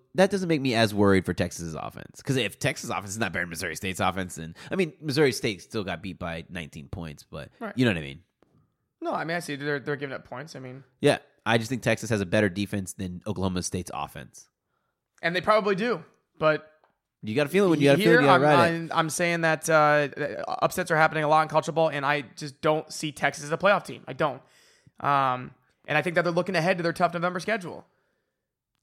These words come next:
Speaker 1: The
Speaker 2: That's
Speaker 1: look
Speaker 2: coming
Speaker 1: ahead
Speaker 2: up
Speaker 1: to
Speaker 2: because they play all the big boys in November. So,
Speaker 1: Yep, they
Speaker 2: so
Speaker 1: have a
Speaker 2: this
Speaker 1: tough
Speaker 2: is a
Speaker 1: schedule
Speaker 2: very
Speaker 1: coming up.
Speaker 2: easy game to, uh, to look ahead here. So, and, and, and like I said, especially with, uh, their quarterback issues right now, and I don't think Buechele's a good quarterback.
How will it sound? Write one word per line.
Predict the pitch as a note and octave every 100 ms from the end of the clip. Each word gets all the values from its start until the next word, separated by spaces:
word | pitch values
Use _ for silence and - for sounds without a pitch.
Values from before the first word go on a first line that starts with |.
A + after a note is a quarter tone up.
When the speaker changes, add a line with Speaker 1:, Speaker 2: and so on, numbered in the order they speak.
| -
Speaker 1:
The | G#2
Speaker 2:
That's | G#2
Speaker 1:
look | B2
Speaker 2:
coming | C3+ B2+
Speaker 1:
ahead | F3+
Speaker 2:
up | E3+
Speaker 1:
to |
Speaker 2:
because | D3 F3 D3
they | F3+
play | F#3
all | E3 E3 F#3 G#3+
the | G#3+
big | G3 A#3
boys | F#3+ E3 C#3 -
in | -
November. | D#3+ E3 G3+ F3+ C#3+
So, | G2
Speaker 1:
Yep, | G2+ -
they | G2
Speaker 2:
so |
Speaker 1:
have | G2+
a | -
Speaker 2:
this | E3+
Speaker 1:
tough | A2
Speaker 2:
is |
a | D#3+
Speaker 1:
schedule | G#2 G2+
Speaker 2:
very | A3 A3+
Speaker 1:
coming | - G3+
up. |
Speaker 2:
easy | F3+ F3+
game | E3+ D#3+
to, | C3 D3+ C#3 - _ _ _ _ -
uh, | C3+ C3 - -
to | D#3+
look | D3 D3+
ahead | C3 B2
here. | C3 A2
So, | - C#3+ B2+
and, | D3 -
and, | D#3
and | E3 D#3 D3+ -
like | E3 E3
I | D#3
said, | - B2+
especially | B2+ E3 D#3 E3 D3+
with, | D3 D3
uh, | C#3
their | C3+
quarterback | C#3 D3 C3 B2
issues | C3 C#3+ -
right | B2+
now, | C3 C3
and | B2+ -
I |
don't | E3+
think | E3+ C#3
Buechele's | C#3+ - B2+
a |
good | - -
quarterback. | - - -